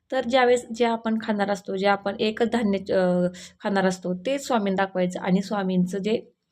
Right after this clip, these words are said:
नैवेद्य दाखवलं की ते स्वतः आपण ग्रहण करायचं. तर मी आता इथे दूध आणि, अ, चपाती आणि त्याच्यामध्ये थोडंसं तूप टाकलेलं आहे, साखर टाकलेली आहे, हा नैवेद्य मी स्वामींना दाखवणार आहे.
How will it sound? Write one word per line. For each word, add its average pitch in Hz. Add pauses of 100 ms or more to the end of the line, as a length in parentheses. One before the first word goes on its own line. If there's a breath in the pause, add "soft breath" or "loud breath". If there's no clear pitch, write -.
(400)
नैवेद्य 214
दाखवलं 226
की 202
ते 226
स्वतः 220
आपण 180
ग्रहण 202
करायचं. 180 (320 soft breath)
तर 208
मी 240
आता 240
इथे 208 (760)
दूध 233
आणि, 185 (380 loud breath)
अ, 175 (160)
चपाती 208
आणि -
त्याच्यामध्ये 190
थोडंसं 196 (120)
तूप 240
टाकलेलं 214
आहे, -
साखर 220
टाकलेली 180
आहे, 185
हा 214
नैवेद्य 185
मी 190
स्वामींना 180
दाखवणार 175
आहे. 180